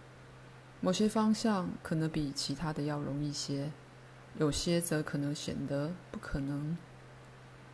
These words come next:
然而，在你们族类心理及生物结构之内，可能性之路有比你所知道更多的交叉口。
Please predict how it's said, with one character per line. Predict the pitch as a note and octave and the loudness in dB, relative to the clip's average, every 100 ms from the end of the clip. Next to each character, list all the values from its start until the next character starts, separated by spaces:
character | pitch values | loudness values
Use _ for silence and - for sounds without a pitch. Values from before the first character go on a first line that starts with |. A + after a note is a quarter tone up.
| - | -6
然 | C#3 D3+ | -2 0
而， | D3 D3 D3+ D#3+ - - - - - | 0 0 -2 -6 -12 -18 -18 -18 -16
在 | - E3 | -2 2
你 | D#3 | 2
们 | C#3+ | 0
族 | D3 - D3 | 0 0 2
类 | F3+ F#3 E3 | 4 4 2
心 | - - G3+ G3 | 0 2 4 4
理 | E3 - - - | 2 -4 -8 -4
及 | - D3 | 0 2
生 | D#3 - E3+ | 2 2 2
物 | D#3 | 2
结 | C3+ - C#3 | 0 -2 0
构 | C#3 E3+ D3 | 2 2 0
之 | - E3 | -2 0
内， | F3 E3 E3 - - - - - - - | 0 -2 -6 -12 -18 -18 -18 -18 -10 4
可 | F3+ | 6
能 | F#3 | 8
性 | G3+ A#3 G#3 | 8 8 8
之 | G#3+ | 8
路 | G#3 A3 F#3+ - - - | 6 6 4 -2 -12 -2
有 | D#3 | 2
比 | D#3 D3+ | 4 4
你 | D3 | 4
所 | D3 - | 6 4
知 | - - | 4 2
道 | E3+ D3 D3+ | 2 2 0
更 | G3 F3 | 2 4
多 | E3 E3+ | 4 2
的 | D#3 - - | 0 -4 -6
交 | - F3+ | -2 0
叉 | F3+ - E3 | 0 -2 -4
口。 | - - | -4 -8